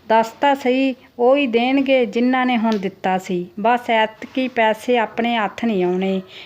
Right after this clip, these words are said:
ਜਿਵੇਂ ਜਿਵੇਂ ਹਨੇਰਾ ਵੱਧਦਾ ਜਾਂਦਾ, ਤਾਰਿਆਂ ਦੀ ਚਮਕ ਤਿੱਖੀ ਹੁੰਦੀ ਜਾਂਦੀ,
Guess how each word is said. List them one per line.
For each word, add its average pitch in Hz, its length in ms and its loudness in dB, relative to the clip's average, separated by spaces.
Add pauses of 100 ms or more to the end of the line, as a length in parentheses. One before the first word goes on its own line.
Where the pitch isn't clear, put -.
(140)
ਜਿਵੇਂ 262 300 2
ਜਿਵੇਂ 233 300 0
ਹਨੇਰਾ 220 440 2
ਵੱਧਦਾ 214 400 0
ਜਾਂਦਾ, 220 460 0
ਤਾਰਿਆਂ 208 480 0
ਦੀ 220 120 0
ਚਮਕ 208 380 -4
ਤਿੱਖੀ 208 440 -6
ਹੁੰਦੀ 202 340 0
ਜਾਂਦੀ, 220 480 0